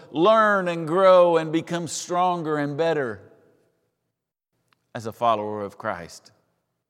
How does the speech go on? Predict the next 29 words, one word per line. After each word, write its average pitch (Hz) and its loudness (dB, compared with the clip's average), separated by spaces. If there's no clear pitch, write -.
Again, 104 -14
we 107 -12
can 143 -16
surrender 101 -12
to 107 -14
that 101 -8
work 107 -8
of 90 -16
God 107 -4
in 104 -12
our 101 -10
lives, 135 0
but 143 -6
we 170 -8
can't 156 -8
do 151 0
that. 135 0
We 214 0
can't 185 -2
make 175 0
ourselves 147 0
stronger, 160 4
better, 151 6
more 143 2
faithful, 139 -6
more 135 -2
like 127 -2
Christ. 139 -2
That's - -8